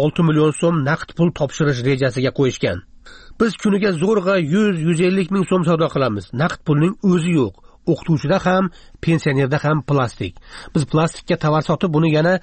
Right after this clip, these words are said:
o'n sakkiz, yigirma besh foizga plastikchilarga berib naqd qildiryapmiz. Endi o'zingiz o'ylang, biz qayerdan buncha pulni topib beramiz? Pul zavodimiz yo'q-ku". Majlisda Bahrom aka savdogarlarga qarab, "Planni bajarmaganlarni yo'q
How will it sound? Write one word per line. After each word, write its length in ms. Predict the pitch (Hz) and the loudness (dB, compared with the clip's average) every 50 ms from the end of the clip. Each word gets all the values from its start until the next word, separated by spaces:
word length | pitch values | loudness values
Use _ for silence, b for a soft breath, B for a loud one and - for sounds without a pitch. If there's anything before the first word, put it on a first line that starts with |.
| B B B B B B - 160 | B B B B B B -2 0
o'n 80 | 185 180 - | 0 0 0
sakkiz, 280 | 180 147 - - 185 151 131 | -2 -4 -2 -2 -4 -2 0
yigirma 240 | 135 147 160 165 151 147 | 0 0 0 0 0 0
besh 180 | 190 180 - - - | 0 -2 -2 -2 0
foizga 440 | 165 156 151 147 147 147 170 180 185 175 B B B B B B | 0 2 2 0 0 0 0 0 0 0 B B B B B B
plastikchilarga 720 | - 151 170 165 - - - - - 170 165 156 151 160 156 151 | 0 2 2 2 0 -4 -10 -6 -2 0 0 2 2 2 2 2
berib 180 | 156 160 156 - 147 | 2 0 0 0 -2
naqd 160 | 151 151 151 - | -2 -2 -2 -2
qildiryapmiz. 540 | - 151 139 131 127 117 110 - 110 101 90 - B B B B B B - 151 | -2 0 0 2 2 0 0 -2 -6 -8 -8 -10 B B B B B B 0 0
Endi 180 | 160 147 165 170 165 | 2 2 2 2 2
o'zingiz 300 | 156 139 156 160 156 151 156 151 | 2 2 2 2 2 2 2 2
o'ylang, 280 | 156 151 139 120 110 104 B B B B B B B | 2 2 2 0 -2 -4 B B B B B B B
biz 100 | 165 151 - - - - | -4 -4 -4 -4 -4 0
qayerdan 460 | 151 160 175 196 202 170 185 196 185 165 | 0 2 2 2 2 0 0 0 0 0
buncha 200 | 175 170 - - 165 - | 0 0 0 -2 -2 -2
pulni 180 | 156 160 165 - | 0 -2 0 0
topib 200 | 160 147 143 139 131 | 0 -2 0 0 0
beramiz? 360 | 147 143 135 120 110 101 92 - B B B B B B B | 0 0 0 0 -2 -4 -6 -10 B B B B B B B
Pul 120 | - 196 180 135 131 | -2 -2 0 2 2
zavodimiz 400 | 151 143 143 135 143 156 151 135 123 139 | 2 2 4 4 2 2 2 0 2 2
yo'q-ku". 360 | 175 196 - - - - 131 98 82 - B B B B B B B - 131 | 0 0 -2 -4 -4 -2 -2 -2 -2 -6 B B B B B B B -4 -2
Majlisda 480 | 139 151 139 131 135 120 - - 180 185 190 180 B B B B B - | 0 0 0 0 0 -2 -2 0 0 0 0 0 B B B B B -4
Bahrom 300 | 127 131 135 143 160 151 156 - | -4 -2 0 0 0 2 0 0
aka 200 | - - 175 180 170 B B B B - - | 0 0 0 0 -2 B B B B -8 -4
savdogarlarga 600 | 151 143 131 139 131 139 135 135 135 131 143 147 - - | -2 -2 0 0 0 2 2 0 0 0 0 -2 -2 -2
qarab, 200 | 147 151 156 - B B B B B B - | -2 -2 -2 -2 B B B B B B -2
"Planni 320 | - 160 151 143 156 160 160 147 | 0 2 2 2 2 2 2 0
bajarmaganlarni 720 | 151 135 143 143 143 139 131 139 135 135 139 139 143 156 151 135 117 143 | 0 0 0 0 0 0 0 0 0 2 0 0 2 0 0 0 2 0
yo'q 140 | 190 220 | 0 0